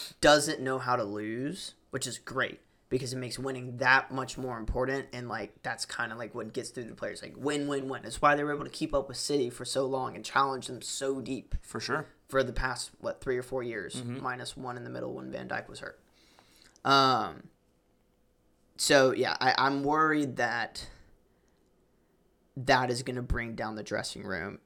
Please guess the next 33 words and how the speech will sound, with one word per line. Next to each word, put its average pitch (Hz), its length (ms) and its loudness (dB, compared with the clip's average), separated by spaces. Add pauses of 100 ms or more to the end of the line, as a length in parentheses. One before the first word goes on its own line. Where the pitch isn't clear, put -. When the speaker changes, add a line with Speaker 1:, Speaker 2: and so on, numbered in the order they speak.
Speaker 1:
to - 120 -4
the 107 80 -6
point 120 300 -8
of 120 60 -8
no 117 140 -8
recovery. 123 680 0 (380)
And 120 180 -4
then 113 360 -8
if 123 240 2 (360)
any, 180 320 6
if, 143 140 2 (1040)
I 143 100 12
don't 165 200 8
think 135 200 -2
Klopp - 500 0
deserves 127 540 -2
to 139 100 0
get 139 160 4
sacked 151 400 4
whatsoever. 127 640 0 (200)
Speaker 2:
Oh, 131 260 2
absolutely 143 500 0
not. 117 300 -4
I, 151 140 6
Speaker 1:
But 151 400 10
Speaker 2:
that 165 180 12
should 147 200 2
not, 127 280 -2
not 139 380 4
even 139 180 2
be 123 120 2
a 101 60 -4
question. - 500 -6